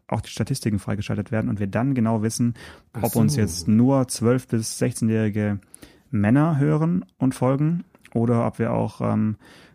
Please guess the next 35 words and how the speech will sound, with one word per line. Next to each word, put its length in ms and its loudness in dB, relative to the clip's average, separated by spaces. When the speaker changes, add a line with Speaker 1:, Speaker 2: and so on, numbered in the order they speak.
Speaker 1:
keine 160 -2
Ahnung, 400 2
äh, 160 -4
sechzig 560 -4
plus 400 -2
Damen, 600 2
Speaker 2:
<laughs> 60 -12
Speaker 1:
äh, 280 0
die 260 -4
einfach 320 -4
auch 180 -6
gerne 240 2
ihren 380 0
Golf 240 0
zwei, 460 -2
äh, 320 -2
Erst-, 440 -4
äh, 180 -10
Erstbesitz 640 -4
noch 300 -2
fahren 340 -2
und, 180 0
und, 240 -6
und 140 -6
uns 120 -2
auch 200 -4
hören. 320 0
Also 140 -4
da 380 -2
bitte 420 -2
jetzt 320 -2
mal 160 0
bei 140 -2
Instagram 440 -2
alle, 360 -2